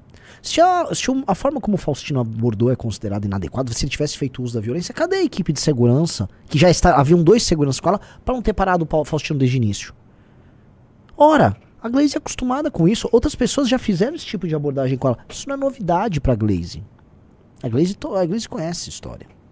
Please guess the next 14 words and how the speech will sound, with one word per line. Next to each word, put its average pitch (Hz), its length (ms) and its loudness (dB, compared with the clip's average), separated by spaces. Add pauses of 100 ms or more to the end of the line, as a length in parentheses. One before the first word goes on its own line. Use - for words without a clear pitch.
(720)
Tá? 208 200 -8 (160)
Até 220 200 0
porque, - 300 -2
é, 156 340 6
é, 110 60 -14 (120)
esse 143 180 0
tipo - 200 -8
de 139 100 -4
cobertura 135 680 0 (720)
incisiva 127 720 -2 (540)
A 220 60 0
esquerda 339 400 -2
que - 100 -2
iniciou. 123 480 -2